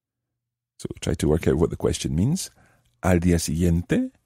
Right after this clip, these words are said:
Laura ve las cosas un poco más claras. So, literally, Laura sees the things a little more clear.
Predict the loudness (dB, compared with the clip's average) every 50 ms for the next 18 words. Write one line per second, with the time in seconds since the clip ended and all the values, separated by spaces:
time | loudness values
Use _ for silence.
0 | _ _ _ _ _ _ _ -2 2 4 6 6 6 6 4 4 2 0 -2 -6
1 | _ -2 0 2 4 6 4 4 2 -2 0 0 0 0 0 -2 -4 -4 -4 -2
2 | -2 -4 -4 -4 -6 -12 -16 -20 _ _ 0 0 0 0 -2 -4 -4 -2 -2 -2
3 | -2 -2 -4 -6 -6 -6 -4 -4 -4 -4 -6 -10 -12 -14 -16 -18 _ _ _ _
4 | _ _ _ _ _ _ _ _ _ _ _ _ _ _ _ _ _ _ _ _
5 | _ _ _ _ _ _ _ _ _ _ _ _ _ _ _ _ -12 -8 -6 -6
6 | -8 -8 -12 _ 0 0 0 0 0 -6 -4 -4 -4 -6 -8 -14 _ _ _ _
7 | _ _ _ 0 0 2 2 0 0 -2 -2 -4 -8 _ _ -12 -8 -4 -2 -2
8 | -2 -4 -6 -6 0 2 2 2 0 -2 -4 -4 -2 -4 -6 -6 -8 -4 -2 0
9 | 0 2 0 -2 -2 -4 -4 -2 0 0 0 0 -2 -6 -6 -4 -4 -4 -6 -8